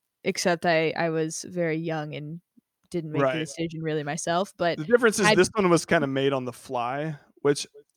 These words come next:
Speaker 2: I, I trust the scientists involved. I, I, I trust that they're not gonna intentionally rush a bad vaccine on the market, even just for fucking
Speaker 1: Mm-hmm.
Speaker 2: financial incentives. That's gonna,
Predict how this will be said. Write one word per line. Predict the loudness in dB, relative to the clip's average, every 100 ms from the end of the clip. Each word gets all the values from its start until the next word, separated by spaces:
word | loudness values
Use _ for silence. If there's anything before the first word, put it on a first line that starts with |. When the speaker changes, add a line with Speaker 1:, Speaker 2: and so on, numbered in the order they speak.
| _
Speaker 2:
I, | 4 4
I | 4 0
trust | -2 -2 -2 -2
the | -6
scientists | -6 -4 -4 -6 -8
involved. | -4 -2 0 -2 -4
I, | -8 -8 -6
I, | -6 -8 -10 -8
I | -8
trust | -8 -6 0 0 0 -8 -10
that | -8 -6 -6
they're | -6 -4
not | -4 -6 -6
gonna | -8 -10
intentionally | -12 -14 -10 -8 -8 -10 -10 -10 -12 -16 _ _ _ -10
rush | -2 0 0 -4
a | -8
bad | -8 -6 -4 -6 -8
vaccine | -10 -10 -10 -10
on |
the | -8
market, | -6 -6 -8
even | -8 -8
just | -8 -10 -8
for | -10
fucking | -8 -10 -8 -8 -6
Speaker 1:
Mm-hmm. | -4 -4 -8
Speaker 2:
financial | -10
incentives. | -10 -10 -10 -10
That's | -8 -8
gonna, | -8 -10